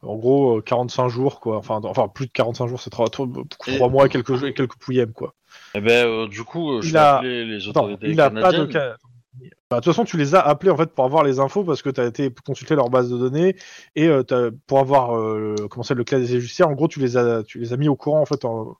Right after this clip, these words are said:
Speaker 1: en
Speaker 2: Ouais.
Speaker 1: partie. Euh, donc, il a pas de casier judiciaire, il n'est pas connu comme affilié à des cri-, à la, le milieu de la mafia, et, euh, selon la, on te con-, on te, on te file la déposition, en fait, qui a été faite, euh, bah, à
Speaker 2: Dans sa
Speaker 1: Vancouver,
Speaker 2: famille,
Speaker 1: hein.
Speaker 2: non ? Ouais.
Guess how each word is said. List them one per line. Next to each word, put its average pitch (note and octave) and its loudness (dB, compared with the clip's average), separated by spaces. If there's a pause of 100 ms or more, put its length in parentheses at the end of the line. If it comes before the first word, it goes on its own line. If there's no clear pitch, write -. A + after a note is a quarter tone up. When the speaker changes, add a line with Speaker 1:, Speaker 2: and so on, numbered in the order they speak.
Speaker 1:
en - -2
Speaker 2:
Ouais. A#2+ 2
Speaker 1:
partie. C3 -4 (640)
Euh, B2 6
donc, C#3 0
il C#3+ 2
a B2+ 2
pas F#3+ 6
de - 2
casier E3+ 2
judiciaire, C#3 0
il B2+ -8
n'est B2 -2
pas F#3 4
connu D#3+ -2
comme C#3 -2
affilié D3+ 0
à C#3 2
des B2 0
cri-, C3+ -4
à A#2 0
la, A#2 0
le A#2 -4
milieu C#3 -2
de C3 -2
la B2+ 0
mafia, C3 0 (680)
et, F#3 8
euh, B2+ 2
selon F#3 2
la, C3+ 4
on B2 -10
te C#3 -6
con-, C3+ -8 (160)
on C3+ -2
te, - -8
on A2 -8
te A2+ -6
file F3+ -2
la B2+ 4
déposition, D#3 2
en C#3 2
fait, D3 -2
qui - -2
a - 0
été B2+ -2
faite, C#3+ -2
euh, G#2 -2
bah, G2+ -2
à G2+ 0
Speaker 2:
Dans G2+ -2
sa G2 -6
Speaker 1:
Vancouver, A#2+ 2
Speaker 2:
famille, E3 2
Speaker 1:
hein. C3+ -8
Speaker 2:
non ? B2 -8 (120)
Ouais. A#2+ -2